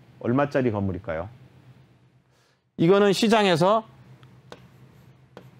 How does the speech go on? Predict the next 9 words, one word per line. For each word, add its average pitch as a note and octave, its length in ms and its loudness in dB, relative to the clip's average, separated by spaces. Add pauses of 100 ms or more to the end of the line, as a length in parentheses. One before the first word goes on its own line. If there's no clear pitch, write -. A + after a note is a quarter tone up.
(320)
삼십억 G#3+ 760 0
대의 E3+ 420 4
건물로 B2 600 2 (600)
충분히, A#3+ 580 2 (760)
지역이 F#3+ 600 4 (580)
오이도, C3+ 600 2 (300)
경기도잖아요. A#2+ 760 0
안산을 G#2 600 -2
감안해도 B2 640 -2